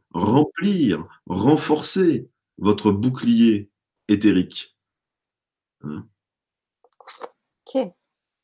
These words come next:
Speaker 2: Alors, pour répondre à la question de Sonia qui demande où vous venez dans le Var, c'est à la Seyne-sur-Mer, à côté, c'est juste à côté de,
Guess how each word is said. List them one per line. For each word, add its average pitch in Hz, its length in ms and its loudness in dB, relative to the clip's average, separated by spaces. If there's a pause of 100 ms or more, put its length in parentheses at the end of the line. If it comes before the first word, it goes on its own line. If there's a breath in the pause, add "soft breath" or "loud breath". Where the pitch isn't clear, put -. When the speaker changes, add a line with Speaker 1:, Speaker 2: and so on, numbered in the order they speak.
(1400)
Speaker 2:
Alors, 202 160 6
pour - 160 4
répondre 262 280 6
à 247 60 6
la 226 80 4
question 233 340 2
de 214 200 2
Sonia 240 400 2
qui 254 100 -6
demande 220 320 0
où 214 60 -4
vous 220 100 -4
venez 214 300 0
dans 208 160 -2
le 196 160 0
Var, 240 320 0
c'est - 160 -8
à 190 40 2
la 185 120 0
Seyne-sur-Mer, 247 960 2
à 196 80 4
côté, 294 400 -4
c'est 214 160 -4
juste 330 240 -4
à 302 80 -4
côté 285 260 0
de, 208 320 2